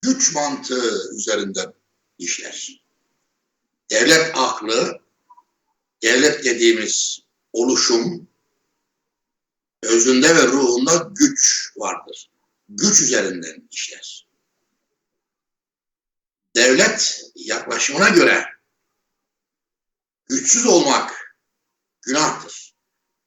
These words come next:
Çünkü güçsüz olduğunuzda,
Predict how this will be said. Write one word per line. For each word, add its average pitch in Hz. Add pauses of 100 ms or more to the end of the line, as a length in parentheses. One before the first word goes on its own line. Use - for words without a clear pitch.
(340)
Çünkü -
güçsüz -
olduğunuzda, 131